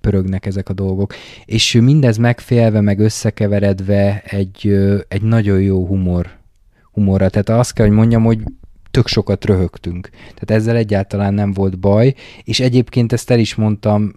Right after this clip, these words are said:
már más Marvel filmeknél, hogy nekem a humorral volt mindig a Marvelnél a legkevesebb bajom, tehát az, az,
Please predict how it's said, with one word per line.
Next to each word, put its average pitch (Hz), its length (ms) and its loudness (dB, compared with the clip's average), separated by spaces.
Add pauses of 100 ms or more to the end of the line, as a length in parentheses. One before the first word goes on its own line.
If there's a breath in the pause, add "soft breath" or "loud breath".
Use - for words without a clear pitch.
már 101 240 -4
más 107 280 -2
Marvel 101 360 -2
filmeknél, 104 640 -4
hogy 107 160 -2
nekem 104 340 -2
a 104 140 -2
humorral 101 540 0
volt 101 320 -2
mindig 98 280 -2
a 95 80 0
Marvelnél 98 1300 -2
a 98 380 2
legkevesebb 98 720 -4
bajom, 101 380 -2
tehát 95 280 -8
az, 98 240 -6
az, 95 360 -12